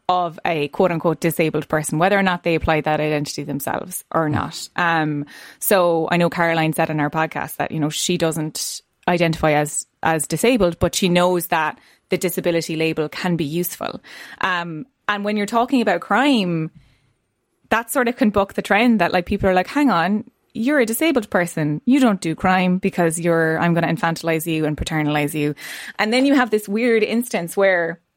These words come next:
Speaker 1: if we're talking about, because, uh, you know, there, we can talk about what you, what your perceptions on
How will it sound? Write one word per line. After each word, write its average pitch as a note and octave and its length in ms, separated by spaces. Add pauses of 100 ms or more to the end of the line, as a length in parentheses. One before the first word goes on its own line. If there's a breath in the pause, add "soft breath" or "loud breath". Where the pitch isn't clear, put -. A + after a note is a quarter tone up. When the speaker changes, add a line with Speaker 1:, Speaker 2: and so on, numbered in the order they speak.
(140)
Speaker 1:
if A#3+ 100
we're C#4+ 120
talking F4+ 300
about, G#3 280
because, A#3+ 260
uh, - 180 (120)
you F3+ 120
know, E3+ 100
there, E3 320 (480)
we - 120
can F3+ 140
talk G3+ 240
about G3 240 (120)
what F3 180
you, E3 400 (220)
what E3+ 220
your E3+ 140
perceptions E3+ 540
on D#3+ 220